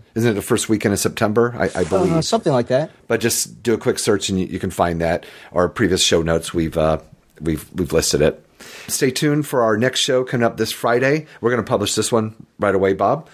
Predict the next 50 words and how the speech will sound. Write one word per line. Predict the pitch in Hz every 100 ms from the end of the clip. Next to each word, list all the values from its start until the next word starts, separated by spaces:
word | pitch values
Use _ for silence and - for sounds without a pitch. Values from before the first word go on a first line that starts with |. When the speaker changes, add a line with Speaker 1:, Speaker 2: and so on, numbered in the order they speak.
| - -
Speaker 1:
So | 123
then | 113 107
we'll | 110
have | 107 101
our | 104
regular | 98 107 104
show | 98 110
coming | 101 107 101
out, | 101 -
uh, | 98 92
this | -
upcoming | - 104 92
Friday, | - 98 101 104
May | 95 98
twentieth. | - 101 131 160 - - - -
And | -
so | 107
Jeff | 107 -
and | 104
I |
will | 95
be | 92
talking | 104 95 101
about | 92
the | -
Epson | 90 - 101 90 -
H | 101 -
X | 104 -
twenty | - 110 104 104
and | 73 82
the |
Grid | 80 92 78
Compass. | - 85 - 62 - - _ _ - - - - -
Hmm. | 135
<laughs> | - - - - -
So | 165 117
find | - - - - - 160
all | 170
our | 175
shows | - 180 175 156
at | 147 127
history | 147 165 165
of | -
personal | 160 156
computing | 127 120 160 156
dot | 143 113 -
com. | 147 147 147
Send | 147 131 110
feedback | - 139 131 123 -
to | - 98